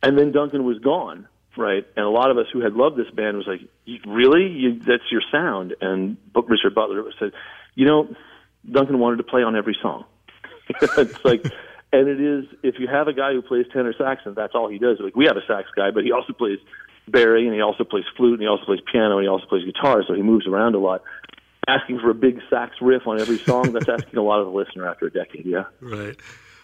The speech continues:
Speaker 2: Well, let's talk about side two, because this is one of my favorite sides on any Bruce Springsteen
Speaker 1: Yeah, no,
Speaker 2: album.
Speaker 1: it's better than side one, which is, you know, you can't, record labels don't like it when you do that.
Speaker 2: <laughs>
Speaker 1: Um, but,
Speaker 2: Yeah, 'cause
Speaker 1: but, uh, but I don't think, I mean, I think these days,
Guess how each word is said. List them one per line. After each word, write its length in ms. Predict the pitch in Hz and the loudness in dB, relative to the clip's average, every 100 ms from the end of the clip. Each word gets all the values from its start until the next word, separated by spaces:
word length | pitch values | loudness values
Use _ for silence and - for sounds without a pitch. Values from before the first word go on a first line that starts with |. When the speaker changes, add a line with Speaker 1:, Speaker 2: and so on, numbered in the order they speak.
| _ | _
Speaker 2:
Well, 80 | 131 | 0
let's 120 | 160 | 0
talk 140 | 196 175 | 0 0
about 240 | 143 127 | 0 0
side 240 | 120 107 | 0 -2
two, 220 | - 113 90 | -2 -6 -4
because 420 | 92 113 104 95 | -4 -2 -2 -4
this 220 | 131 - | -6 -4
is 120 | 117 | -4
one 140 | 110 113 | -2 -2
of 60 | |
my 100 | 101 | -4
favorite 400 | 90 101 95 90 | -6 -6 -6 -8
sides 440 | - 92 87 87 - | -8 -6 -6 -8 -10
on 300 | 82 85 90 | -12 -14 -16
any 180 | 98 92 | -14 -14
Bruce 240 | 85 90 | -12 -12
Springsteen 200 | - 95 | -12 0
Speaker 1:
Yeah, 200 | 135 151 143 | 4 6 6
no, 120 | 143 | 4
Speaker 2:
album. 80 | 139 | 2
Speaker 1:
it's 100 | 135 | 2
better 200 | 151 151 | 2 4
than 160 | 135 135 | 2 -4
side 180 | 139 127 | -4 -4
one, 240 | 139 131 | -4 -6
which 160 | 113 - | -8 -8
is, 100 | 117 110 - - | -10 -10 -12 -4
you 100 | 120 | -2
know, 120 | 113 | 0
you 140 | 113 | -2
can't, 320 | 107 131 117 110 - - - _ _ - - | 0 0 0 -4 -14 -16 -20 _ _ -20 -14
record 280 | - 147 151 | 2 4 6
labels 260 | 135 123 123 | 4 4 0
don't 180 | 131 120 | -4 -4
like 200 | 117 131 | -6 -6
it 80 | |
when 100 | 120 | -6
you 80 | 117 | -6
do 200 | 113 139 | -2 0
that. 200 | 104 98 - - 156 - | 0 -2 -4 -4 -4 -4
Speaker 2:
<laughs> 60 | 123 | -2
Speaker 1:
Um, 360 | 104 95 92 90 - - - - - - | -2 -2 -6 -10 -14 -16 -16 -16 -18 -2
but, 240 | 107 - - - - | 0 0 -2 -6 -2
Speaker 2:
Yeah, 80 | 131 | 0
'cause 160 | 123 131 | 2 0
Speaker 1:
but, 140 | 127 | 2
uh, 80 | 117 - - - - | 2 0 -10 -20 0
but 120 | 135 | 4
I 40 | 131 | 4
don't 200 | 135 123 | 2 -2
think, 200 | 117 110 | -6 -4
I 40 | |
mean, 100 | 117 | -6
I 40 | 113 | -4
think 160 | 123 | -2
these 240 | 113 127 113 | 2 2 4
days, 360 | 110 104 104 | 2 2 -2